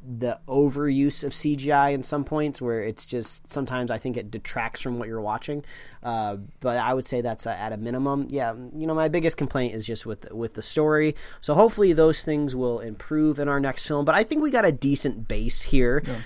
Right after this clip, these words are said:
Speaker 1: You know, these are kind of, like, movies that I wish we had years ago before, like, Man of Steel came out. Like, this would have been a great base to build
Speaker 2: This
Speaker 1: off of here.
Speaker 2: this is on par quality-wise with Thor one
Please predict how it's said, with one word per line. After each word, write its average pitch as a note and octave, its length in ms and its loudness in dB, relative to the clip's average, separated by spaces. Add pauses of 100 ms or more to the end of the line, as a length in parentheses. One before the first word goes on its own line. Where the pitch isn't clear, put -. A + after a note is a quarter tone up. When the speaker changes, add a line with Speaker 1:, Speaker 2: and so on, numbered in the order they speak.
Speaker 1:
You D3+ 80 0
know, D#3+ 160 8
these G3 240 2
are G3+ 100 6
kind F#3 280 2
of, E3 140 0
like, C#3 500 2
movies D3+ 480 8
that C#3 120 4
I B2+ 120 4
wish B2+ 380 0
we C3+ 120 4
had C3 280 4
years B2 340 0
ago F3 540 2
before, B2+ 540 4
like, A#2 180 0
Man A#2 240 0
of A2+ 60 -4
Steel C3 280 0
came D#3+ 240 2
out. F3+ 240 2 (240)
Like, B2 160 0
this E3 260 8
would G3 120 8
have D3 40 2
been C#3+ 120 6
a A#2+ 120 0 (380)
great D3+ 440 6
base B2 300 4
to - 140 -4
build A#2+ 300 4
Speaker 2:
This G3 80 4
Speaker 1:
off - 120 -2
of G2+ 140 -8
here. F#2+ 400 -2
Speaker 2:
this E3 340 -2
is G#3+ 180 -2 (140)
on E3 340 2
par C3+ 680 2
quality-wise B2 760 0
with A2+ 140 -2
Thor A#2 320 -2
one G#2 340 -8